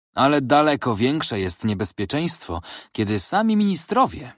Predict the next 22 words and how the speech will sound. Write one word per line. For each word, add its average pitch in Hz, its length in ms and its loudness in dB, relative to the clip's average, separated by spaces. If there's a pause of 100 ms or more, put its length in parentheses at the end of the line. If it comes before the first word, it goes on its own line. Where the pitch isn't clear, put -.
(160)
otrzymują 113 680 0
rozkaz 123 460 -2
popisania 110 560 -2
się 90 200 -4
swoją 92 440 -2
zręcznością, 95 800 -4 (380)
ponieważ 190 600 0 (140)
niezwyczajnie 147 760 -2
się 127 140 0
mocując 117 680 -2 (260)
dla 104 300 2
przezwyciężenia 117 760 0
siebie 98 280 -4
samych 160 460 -2 (360)
i 254 140 -2
przewyższenia 196 800 0
innych, 104 760 -2 (400)
każdy 135 380 4
prawie 135 320 2
choć - 260 -4
raz 156 300 4
upada, 90 460 0